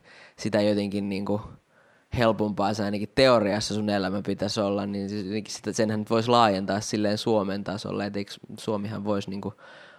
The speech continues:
olla pioneeri ja kokeilla jotain tuollaista crazyä, koska toihan olisi jo silleen niinku, toi olisi jo silleen niinku, se, se, se olisi jo silleen niinku, se olisi jo silleen niinku jossain määrin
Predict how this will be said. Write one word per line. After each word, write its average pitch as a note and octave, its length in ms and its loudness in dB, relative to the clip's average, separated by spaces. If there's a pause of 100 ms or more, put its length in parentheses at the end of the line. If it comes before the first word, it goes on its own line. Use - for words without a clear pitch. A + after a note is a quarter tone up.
(140)
olla G2+ 220 0 (120)
pioneeri F#2+ 760 -2
ja G#2+ 80 -6
kokeilla F#2+ 480 0
jotain E2 360 -4
tuollaista F#2+ 360 -4
crazyä, F#2+ 580 -2
koska A2+ 200 -2
toihan A#2+ 320 4
olisi G#2+ 200 0
jo G#2+ 60 -4
silleen G#2+ 400 0
niinku, G#2 400 -4 (640)
toi B2 140 6
olisi A2+ 200 4
jo G#2+ 40 0
silleen A2 380 2
niinku, G#2+ 400 -2 (2750)
se, A#2+ 200 -2
se, C3 140 -4
se D#3 120 4
olisi C3+ 160 4
jo B2 40 2
silleen B2 280 4
niinku, A#2+ 260 2 (220)
se B2+ 80 0
olisi B2 160 0
jo A#2 60 -2
silleen A#2 300 0
niinku A2 160 0
jossain A2+ 360 2
määrin G#2 360 0